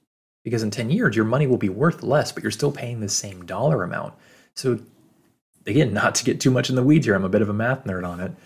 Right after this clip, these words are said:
but technically your mortgage payment is getting cheaper over time because of inflation.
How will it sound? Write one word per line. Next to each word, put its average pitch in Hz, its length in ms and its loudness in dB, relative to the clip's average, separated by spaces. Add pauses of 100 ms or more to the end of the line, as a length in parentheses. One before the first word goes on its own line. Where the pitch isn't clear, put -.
(640)
but - 220 0
technically 156 480 2
your 113 200 4
mortgage 139 440 0
payment 98 260 -8
is 104 140 -8
getting 92 320 -2
cheaper - 680 0 (540)
over 101 320 2
time 95 460 -4 (100)
because 90 320 -6
of 85 60 -8
inflation. 82 640 -14